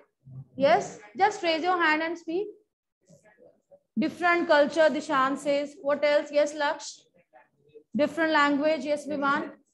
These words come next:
Tradition, yes. Ju-, the person who's raising hand, that person, yes. Variety of food.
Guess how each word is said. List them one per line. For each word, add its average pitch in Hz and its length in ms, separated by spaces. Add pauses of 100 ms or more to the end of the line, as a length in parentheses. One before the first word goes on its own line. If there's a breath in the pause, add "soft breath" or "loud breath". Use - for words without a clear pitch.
(300)
Tradition, 294 840 (300)
yes. 285 640 (1000)
Ju-, 208 1200
the - 60
person 359 320
who's 381 160
raising 320 380
hand, 285 420 (180)
that 285 300
person, 254 300
yes. 208 380 (1080)
Variety 302 420
of 339 260
food. 311 360